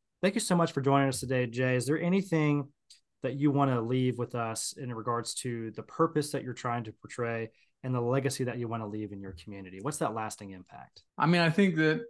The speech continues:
Speaker 2: you know, for me, I think the main thing is just, um,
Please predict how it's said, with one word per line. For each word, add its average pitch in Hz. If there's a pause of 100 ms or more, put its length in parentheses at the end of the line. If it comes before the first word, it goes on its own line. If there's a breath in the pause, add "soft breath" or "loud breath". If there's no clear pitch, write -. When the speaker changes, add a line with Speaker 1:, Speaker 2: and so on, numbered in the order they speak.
(340)
Speaker 2:
you 180
know, 156
for 143
me, 147 (300)
I -
think 131 (140)
the 135
main 135
thing 127
is 113
just, 113 (160)
um, 101